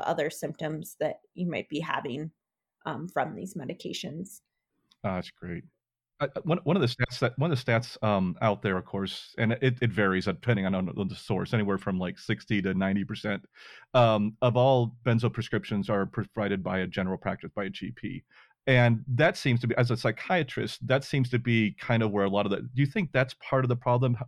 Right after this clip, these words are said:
Speaker 2: Um, is it just a lack of education since they're not, don't have the specialty training that psychiatrists do in some of these drugs? Is that part of the problem?
Speaker 1: I,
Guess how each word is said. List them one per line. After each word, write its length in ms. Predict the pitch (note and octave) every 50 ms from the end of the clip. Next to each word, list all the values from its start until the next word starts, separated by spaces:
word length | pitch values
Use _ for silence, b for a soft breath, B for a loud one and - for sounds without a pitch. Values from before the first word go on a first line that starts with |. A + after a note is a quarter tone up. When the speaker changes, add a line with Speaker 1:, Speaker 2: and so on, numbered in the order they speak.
| _ - -
Speaker 2:
Um, 380 | B2 A2+ A2 G#2+ G2+ G2+ - _ _ _ -
is 140 | - C#3 B2
it 140 | C#3+ B2 B2
just 180 | - D3+ -
a 80 | - B2+
lack 240 | A2+ A#2 A2+ A#2+ -
of 80 | A2+
education 520 | G#2 G#2 G2+ A2 - - A2 A2+ - A#2+ A2+
since 220 | - A#2+ G#2 -
they're 120 | - A#2+ A#2+
not, 200 | A#2+ A2 A2 -
don't 160 | B2 A#2+ A#2
have 140 | A#2+ B2 G2+
the 80 | G#2
specialty 640 | - - - - A2+ A2+ - B2 A2 - - A2 G2
training 480 | - - - A2 G#2 G#2+ A2 A2 G#2+
that 140 | G2+ G2+ -
psychiatrists 720 | - - A2 F#2+ - - A2+ A2+ A#2 A#2+ - B2 B2 - _
do 320 | - B2+ B2+ C3 C3 C3 B2+ B B B B B B B _
in 220 | - C3 C3 C3+ C#3+
some 200 | C#3 - C3+ B2+
of 40 | B2
these 160 | C#3 B2+ B2
drugs? 320 | A2+ B2+ A#2+ A#2 B2+ A#2+
Is 120 | A#2+ G2+ -
that 180 | A#2 A2 -
part 240 | - - - D#3+ D#3
of 60 | D#3
the 80 | C#3+ C3
problem? 600 | B2 - C#3 C#3 C3+ C#3 D3 C#3+ C#3+ C#3+ C#3+ C#3+ - _ _ _ _ _ _ _ _ _ _ - - - - _ -
Speaker 1:
I, 220 | C4 C4 B3+ B3+